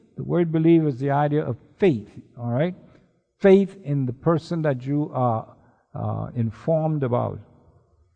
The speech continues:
Um, the early plan of the proclamation of the gospel to the Jew first. Study the scriptures. Even when Jesus came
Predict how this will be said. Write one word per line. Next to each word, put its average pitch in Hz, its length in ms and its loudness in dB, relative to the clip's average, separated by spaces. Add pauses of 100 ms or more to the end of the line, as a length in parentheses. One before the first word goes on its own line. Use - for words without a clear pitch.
(440)
Um, 101 680 -8 (1800)
the 151 120 8
early 190 240 8
plan 185 420 6
of 160 120 0
the 147 80 6 (420)
proclamation 180 760 2
of 156 80 -2
the 147 80 0
gospel 139 480 0
to 185 180 4
the 185 100 6
Jew 196 200 2
first. 214 540 0 (760)
Study 175 380 2
the 190 120 0
scriptures. 151 680 -2 (680)
Even 196 320 6
when 170 180 4
Jesus 180 440 2
came 143 460 0